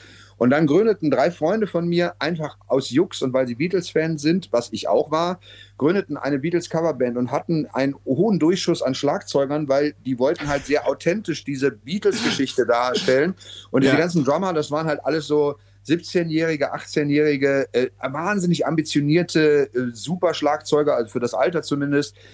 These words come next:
Speaker 1: die
Speaker 2: Mhm.
Speaker 1: halt unglaubliche Sachen konnten auf dem Schlagzeug, wo aber die beiden Köpfe dieser Beatles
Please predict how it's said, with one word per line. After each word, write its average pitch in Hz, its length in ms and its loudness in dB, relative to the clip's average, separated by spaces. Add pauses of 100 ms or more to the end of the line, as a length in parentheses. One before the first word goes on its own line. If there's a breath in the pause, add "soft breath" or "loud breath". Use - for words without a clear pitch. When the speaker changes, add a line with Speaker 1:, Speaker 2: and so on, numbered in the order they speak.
(120 loud breath)
Speaker 1:
die 131 120 4
Speaker 2:
Mhm. 139 40 6
Speaker 1:
halt 131 200 2
unglaubliche 156 640 0
Sachen 143 260 -2
konnten 131 300 -2
auf 123 100 0
dem 127 40 -4
Schlagzeug, 127 520 0 (340 soft breath)
wo 143 240 2
aber 131 220 2
die 131 120 0
beiden 123 520 -2 (320)
Köpfe 165 480 0
dieser 123 320 0
Beatles - 720 -4